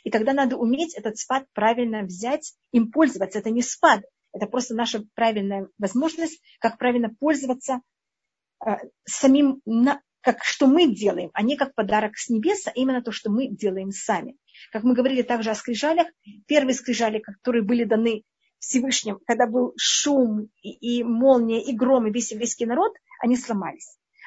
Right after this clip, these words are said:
А вторые скрижали, которые были даны скромностью, они были уже, когда весь еврейский народ тихо, сам, каждый в своём шатре, очень тяжело работал, они у нас, э,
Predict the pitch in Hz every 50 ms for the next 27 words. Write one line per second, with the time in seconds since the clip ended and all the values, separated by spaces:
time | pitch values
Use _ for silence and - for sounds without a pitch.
0 | - - 226 220 220 277 294 359 415 415 - - 311 277 254 269 247 247 240 247
1 | 240 262 262 247 208 247 247 247 220 220 220 233 240 240 240 _ _ _ _ -
2 | - - - 302 320 311 302 294 269 - - - 277 269 269 269 - - - -
3 | - 220 233 247 214 233 254 247 240 208 - 240 - 226 247 240 214 208 262 269
4 | 269 - 214 233 254 240 - - 247 233 240 247 254 247 - _ _ _ _ _
5 | _ - - - 302 302 269 294 - 247 - - - - 277 247 247 240 240 -
6 | _ _ - - 254 254 240 233 247 214 - - 247 247 233 214 - 247 - -
7 | 233 240 240 240 - _ _ _ _ - 277 - 254 254 226 - 247 247 247 240
8 | 240 247 247 311 381 392 370 370 349 _ _ _ _ - - - 220 240 277 262
9 | 254 269 269 269 - - - - - - - 214